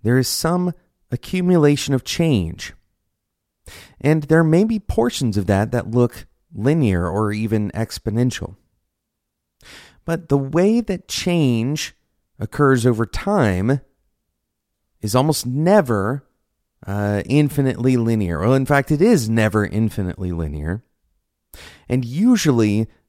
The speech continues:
it rolls out. In other words, the rate slows down. The slope, uh, changes negatively over time.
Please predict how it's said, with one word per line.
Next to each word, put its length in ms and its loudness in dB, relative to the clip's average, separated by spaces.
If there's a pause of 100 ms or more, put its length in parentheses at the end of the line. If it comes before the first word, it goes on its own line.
(100)
it 160 -4
rolls 460 2
out. 400 -4
In 100 -4
other 140 0
words, 380 0 (320)
the 140 -2
rate 640 -2 (200)
slows 540 2
down. 480 4 (1600)
The 140 -4
slope, 600 0 (840)
uh, 600 -4 (160)
changes 680 -2 (100)
negatively 840 -2
over 280 -4
time. 520 -2